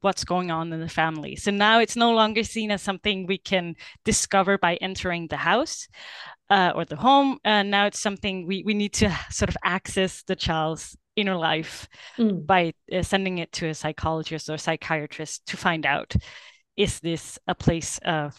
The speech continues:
Speaker 1: for the child to, to, to stay?
Speaker 2: Mm. And, and roughly when did this shift happen?
Speaker 1: Uh, roughly from the nineteen fifties and onwards, um,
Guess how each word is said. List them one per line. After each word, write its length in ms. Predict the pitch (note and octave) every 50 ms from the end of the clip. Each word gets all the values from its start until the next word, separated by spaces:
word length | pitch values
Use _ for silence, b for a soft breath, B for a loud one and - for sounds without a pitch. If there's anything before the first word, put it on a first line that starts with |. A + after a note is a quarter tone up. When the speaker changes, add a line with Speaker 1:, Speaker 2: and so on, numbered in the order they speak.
| _
Speaker 1:
for 80 | - G#3
the 140 | D3+ F3+ F3
child 340 | - - D#3+ D3 D3 D3 -
to, 160 | - - - -
to, 180 | - - D3+ D3 -
to 140 | - - E3+ -
stay? 420 | - - - - - - - - - _ _ _ _ _ _ _ _ _ _ _ -
Speaker 2:
Mm. 340 | B3+ A#3 G3+ F3 D#3 D3+ D3+ - _
And, 160 | A#3 A#3+ A3+ -
and 200 | - A3+ G#3+ F#3+
roughly 360 | G3 G#3+ G3+ - - A3 G#3+
when 240 | G#3 G3 G3 G#3+ A3
did 180 | A#3+ A#3 A#3+ -
this 400 | G3+ G#3 G3+ - - - - - _ _ _
shift 340 | - - - A#3+ A#3 A#3 -
happen? 360 | - G3 G#3+ - - E4+ G4 G#4+ G#4 - - _ _ _ _ _
Speaker 1:
Uh, 100 | - - - A#3 G3+
roughly 340 | F#3 A#3+ B3 A#3 - B3+ B3
from 280 | A#3 - - G#3 G3 F#3
the 80 | F3 F3+
nineteen 360 | F3+ F3+ F3+ F3+ - F#3+ F3
fifties 500 | - - F#3+ F#3 - - G3 F#3+ - -
and 120 | D#3+ D#3+
onwards, 500 | D#3+ E3+ F3 G3 A3+ B3+ C#4 C4+ - - -
um, 540 | F3+ F3 E3 D#3+ D#3 D#3 D#3 D#3 D3+ D#3